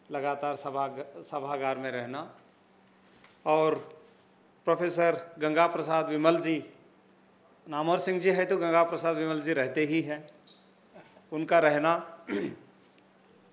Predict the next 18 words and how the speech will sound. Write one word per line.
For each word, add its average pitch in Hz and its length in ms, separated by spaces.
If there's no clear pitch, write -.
और 175 140
आप 175 220
सबका, 196 720
आप 180 160
सबका 185 340
जो 165 220
हमारे 151 280
साथ 151 380
है, 143 380
इससे 226 380
एक 220 140
इस 202 160
तरह 214 140
का 240 120
वातावरण 180 520
बना। 147 540
ये 175 160
जो 156 440